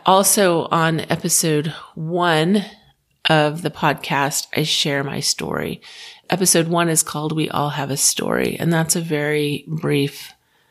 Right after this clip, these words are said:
um, brief telling of my own story. And then in episode one hundred, okay, I'm giving you a lot of these different episodes 'cause I want, want you, if you're brand new here, these are some places where you can kind of start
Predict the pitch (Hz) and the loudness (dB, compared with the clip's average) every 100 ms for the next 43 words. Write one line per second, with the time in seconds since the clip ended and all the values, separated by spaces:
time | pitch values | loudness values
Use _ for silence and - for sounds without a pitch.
0 | _ _ - 165 - - - 160 _ _ | _ _ -10 -8 -6 -8 -10 -14 _ _
1 | _ _ _ _ _ _ _ _ - 175 | _ _ _ _ _ _ _ _ 0 2
2 | 165 - - 160 151 143 151 165 165 160 | 2 0 -4 -2 -2 -2 -4 0 0 2
3 | 151 160 156 151 156 _ _ _ _ _ | 2 2 2 0 -4 _ _ _ _ _
4 | - - - 151 143 139 143 - _ _ | -6 -2 0 0 0 0 -4 -6 _ _
5 | _ - 220 269 311 349 - 285 269 - | _ -2 0 2 0 0 -2 -2 0 2
6 | 247 202 196 196 190 - - 165 143 123 | 0 0 0 0 0 -4 -4 -4 -4 -2
7 | - - - - 190 202 180 226 285 240 | -4 -6 -14 -2 0 2 2 2 2 0
8 | 233 180 180 190 202 196 190 220 165 - | 0 2 4 4 4 4 2 0 -8 -12
9 | - 185 190 175 - 196 185 - 143 139 | -4 -2 0 -2 -2 -4 -2 0 0 -2
10 | - 165 160 175 160 - - 190 190 196 | -2 -2 0 0 -2 -4 -2 0 0 0
11 | 170 185 185 180 185 202 226 220 226 240 | 0 0 -2 0 2 4 2 2 0 0
12 | 247 233 254 285 - - - - - 226 | -2 0 0 -2 -10 -18 -20 -12 -2 2
13 | 214 233 - 196 - 202 196 185 185 180 | 4 2 2 0 0 0 2 0 -2 -2
14 | 180 175 180 175 170 151 - - 175 185 | -2 -4 -6 -4 -4 -2 -2 0 0 2
15 | 254 - | 0 -2